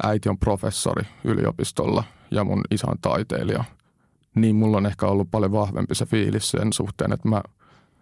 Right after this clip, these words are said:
voin tehdä mitä vaan mun elämässä, mitä mä niinku haluan. Et mulla on niinku saman tien, kun mä oon ollut lapsi,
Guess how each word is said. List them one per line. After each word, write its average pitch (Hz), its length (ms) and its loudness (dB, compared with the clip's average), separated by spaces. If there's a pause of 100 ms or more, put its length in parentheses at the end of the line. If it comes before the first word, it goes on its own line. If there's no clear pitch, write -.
(380)
voin 117 180 2
tehdä 110 200 2
mitä 87 260 0
vaan 80 180 2
mun 76 140 2
elämässä, 65 420 -2 (180)
mitä - 180 -2
mä 113 120 0
niinku - 240 -2
haluan. 104 360 -2 (140)
Et 110 60 -4
mulla 113 160 2
on 110 80 2
niinku 110 160 0
saman 110 320 0
tien, - 260 -4 (580)
kun 98 100 0
mä 98 60 4
oon 92 80 2
ollut 95 160 4
lapsi, 92 280 0